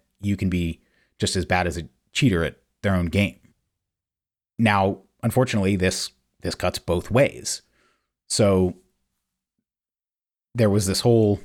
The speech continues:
discussion at the end of December. Uh, at the December board meeting, the board voted, which, again, this, the vote is basically empty, but the board voted to waive ten dot two and live stream all future board meetings. Now, this was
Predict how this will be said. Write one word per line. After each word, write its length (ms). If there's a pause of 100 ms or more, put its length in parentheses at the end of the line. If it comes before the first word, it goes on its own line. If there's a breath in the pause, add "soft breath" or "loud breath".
(240)
discussion 480
at 140
the 100
end 80
of 80
December. 560 (100)
Uh, 200
at 100
the 80
December 300
board 240
meeting, 240
the 80
board 360
voted, 460 (840)
which, 260
again, 200
this, 160 (200)
the 120
vote 340
is 160
basically 400
empty, 340 (240 soft breath)
but 120
the 40
board 220
voted 320
to 140
waive 420
ten 140
dot 180
two 380
and 120
live 220
stream 240
all 140
future 320
board 240
meetings. 400 (1080)
Now, 540 (360)
this 240
was 300